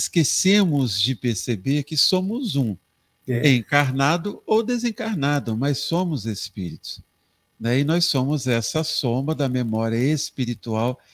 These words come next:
Speaker 1: de cada personagem que nós vivemos enquanto encarnados.
Speaker 2: Perfeito.
Speaker 1: Considerando esses aspectos, eu entendo e espero, Janete,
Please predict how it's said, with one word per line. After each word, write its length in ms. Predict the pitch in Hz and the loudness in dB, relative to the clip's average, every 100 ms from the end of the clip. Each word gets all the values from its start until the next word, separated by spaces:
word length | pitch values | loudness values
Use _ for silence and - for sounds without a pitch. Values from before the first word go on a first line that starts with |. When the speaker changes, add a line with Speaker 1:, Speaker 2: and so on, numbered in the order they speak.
| _ _ - | _ _ -8
Speaker 1:
de 140 | 175 | -8
cada 460 | - 202 208 180 175 | 0 2 4 2 0
personagem 960 | 170 160 - 147 123 139 170 165 151 | 0 0 0 -2 0 2 2 0 -2
que 180 | - 147 | -4 -2
nós 300 | 127 113 107 | 0 -2 -2
vivemos 580 | 165 127 135 151 160 139 | -4 0 0 0 -2 -2
enquanto 640 | 170 - 139 143 139 165 - | -4 -4 -2 -2 -4 -12 -6
encarnados. 840 | 131 123 151 151 131 107 90 - - _ _ _ _ _ - | -4 -4 -4 -2 0 -2 -4 -8 -20 _ _ _ _ _ 0
Speaker 2:
Perfeito. 200 | 151 151 | 4 4
Speaker 1:
Considerando 840 | 127 123 139 131 123 120 117 123 | 2 0 4 4 4 2 0 0
esses 360 | 117 - 120 139 | 0 -4 -6 -4
aspectos, 960 | 143 - 131 127 - - 143 - - _ - | -6 -8 -4 -4 -4 -10 -8 -8 -12 _ -4
eu 80 | 135 | -4
entendo 500 | 139 127 123 131 135 | -2 0 0 0 -2
e 40 | |
espero, 460 | 123 - 123 120 120 | -4 -6 -4 -2 -2
Janete, 640 | 110 131 120 107 120 - | -2 -2 0 0 -2 -8